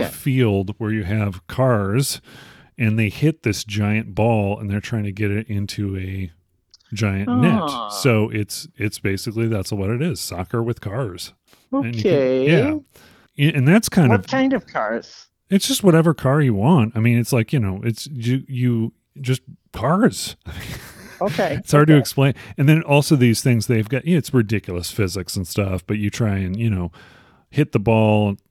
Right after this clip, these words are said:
Speaker 2: in certain angles and, and you do
Speaker 1: Right,
Speaker 2: that
Speaker 1: right,
Speaker 2: as you're
Speaker 1: right.
Speaker 2: driving, and it kind of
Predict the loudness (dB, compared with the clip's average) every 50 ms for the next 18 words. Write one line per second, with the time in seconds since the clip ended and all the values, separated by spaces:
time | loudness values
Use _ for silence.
0 | -14 -12 -10 -8 -4 -4 -4 -4 -2 -2 -2 0 0 0 2 2 2 2 2 2
1 | 0 -2 -4 -4 -4 -4 -2 -4 -4 -6 _ -2 -2 -2 0 0 0 2 2 2
2 | 2 2 0 -2 -2 -4 -2 -2 -2 0 0 -2 -4 -2 0 2 2 4 4 2
3 | 2 2 2 2 2 2 0 0 0 0 -2 -2 -2 -4 -6 -8 -6 -4 -2 -2
4 | 0 -2 -4 -6 -8 -14